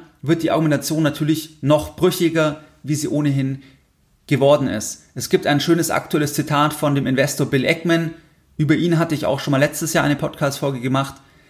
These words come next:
weil er damals auch den Corona-Crash antizipiert hat und da auch sehr stark profitiert hatte. Und zwar hat er jetzt kürzlich Folgendes gesagt, Zitat Anfang, „We are in a classic bubble that is being driven by the Fed.“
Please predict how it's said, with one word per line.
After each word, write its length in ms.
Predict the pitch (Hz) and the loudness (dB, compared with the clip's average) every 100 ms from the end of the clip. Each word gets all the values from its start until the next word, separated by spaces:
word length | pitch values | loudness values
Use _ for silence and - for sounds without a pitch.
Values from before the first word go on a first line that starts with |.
| _ _ | _ _
weil 200 | 127 131 | 0 2
er 440 | 127 131 131 - - - | 4 2 2 -2 -8 -2
damals 360 | 131 139 131 | 2 2 2
auch 200 | - 127 | 0 -2
den 200 | 127 127 | -2 -6
Corona-Crash 840 | 123 113 135 147 - 135 127 - - _ _ _ _ _ | -4 -6 -2 -2 -2 -2 -2 -4 -12 _ _ _ _ _
antizipiert 680 | - 135 131 - - 190 185 | 0 0 0 -8 0 2 2
hat 160 | 180 151 | 2 0
und 100 | 135 | 2
da 80 | 127 | 2
auch 140 | 123 | 0
sehr 300 | - 131 127 | -2 0 0
stark 340 | - 123 120 - | 0 -2 -2 -4
profitiert 480 | 123 117 175 170 | -10 -4 0 0
hatte. 360 | 151 143 143 139 - - - | 0 0 -2 -4 -6 -18 -4
Und 120 | 131 | -2
zwar 200 | 139 135 | 2 2
hat 140 | 139 | 2
er 80 | - | 2
jetzt 200 | 139 135 | 2 2
kürzlich 320 | - 151 135 | -2 -2 -2
Folgendes 360 | - 139 151 151 | 0 2 2 0
gesagt, 380 | 139 127 127 127 | 0 -2 -2 -2
Zitat 220 | 135 131 | -2 0
Anfang, 500 | 127 123 131 123 123 - - _ - | 0 -2 -2 -4 -6 -12 -20 _ -4
„We 220 | 143 160 | 0 2
are 140 | 131 | 2
in 80 | 139 | 2
a 60 | 135 | 0
classic 440 | - 151 151 147 | 2 0 0 -2
bubble 400 | 135 131 160 156 151 - _ - | 0 0 2 0 -4 -14 _ -4
that 80 | 139 | -2
is 140 | 139 | 0
being 260 | - 143 123 | 0 2 2
driven 360 | 131 143 147 | 2 0 0
by 180 | 123 117 | 0 0
the 80 | 117 | -2
Fed.“ 380 | 120 123 - - | -4 -6 -6 -10